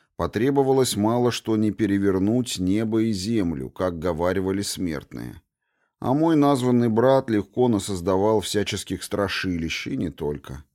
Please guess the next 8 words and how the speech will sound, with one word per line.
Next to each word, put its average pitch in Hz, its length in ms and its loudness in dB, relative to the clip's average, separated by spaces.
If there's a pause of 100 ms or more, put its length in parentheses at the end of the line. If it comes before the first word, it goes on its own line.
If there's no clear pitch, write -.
(420)
Гоблины, 95 760 2
именовавшие 95 840 0
его 85 280 0
отцом, 123 600 -2 (400)
те 123 220 0
самые, 117 560 0
кого 95 380 2
Ракот, 113 580 2